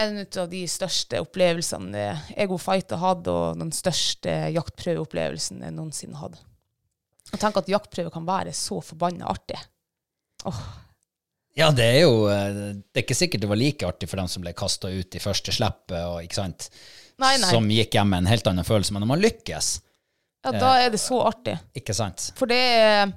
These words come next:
Speaker 1: det, altså, det er konkurranse, i hvert fall hvis du er konkurransemenneske, og så du liker å trene opp en jakthund, du liker å bruke tid på den, og du, liksom, og du ser at det blir resultat av det. Herregud, hvor deilig.
Speaker 2: Ja, og så er det jo, eh, ja, greit,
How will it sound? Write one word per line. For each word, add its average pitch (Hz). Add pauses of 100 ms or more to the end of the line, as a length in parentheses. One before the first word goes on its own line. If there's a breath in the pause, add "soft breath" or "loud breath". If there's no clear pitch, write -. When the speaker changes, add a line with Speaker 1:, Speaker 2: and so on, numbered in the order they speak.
(600)
Speaker 1:
det, -
altså, 233
det 233
er 240
konkurranse, 226
i 226
hvert 233
fall 233
hvis 208
du 131
er 233
konkurransemenneske, 214 (180)
og 202
så 196
du 190
liker 190
å 180 (1040 loud breath)
trene 196
opp -
en 190
jakthund, 196
du 175
liker 190
å 175
bruke 175
tid 190
på -
den, 175
og 170
du, 170 (160)
liksom, 175
og 165
du 175
ser 185
at 160
det 170
blir 175
resultat -
av -
det. - (220)
Herregud, 180
hvor 165
deilig. 170 (880 loud breath)
Speaker 2:
Ja, 147
og 165
så 139
er 180
det 151
jo, 104
eh, 98 (540)
ja, 147 (920)
greit, 151